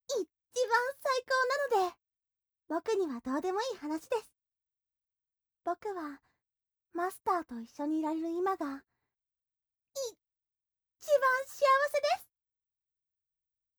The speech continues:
さあ、着替えたら食事を作りますね。え？もっとしたいですか？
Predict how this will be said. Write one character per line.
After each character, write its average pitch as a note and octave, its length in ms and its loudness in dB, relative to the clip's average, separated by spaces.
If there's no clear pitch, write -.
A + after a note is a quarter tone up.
さ A4+ 80 -4
あ、 B4 160 -4
着 G4 80 2
替 - 20 2
え - 40 2
た G#4+ 120 0
ら D4+ 120 -4
食 E4 240 -10
事 F#4+ 100 0
を A4 40 4
作 A4 240 -4
り A4 100 2
ま B4 80 2
す - 160 -8
ね。 E4+ 80 -2
え？ G#3+ 40 -20
も C#4+ 60 4
っ - 40 -12
と G4+ 180 0
し - 100 -16
た G#4 80 -10
い A4 400 -6
で F4 160 -4
す - 180 -20
か？ - 120 -20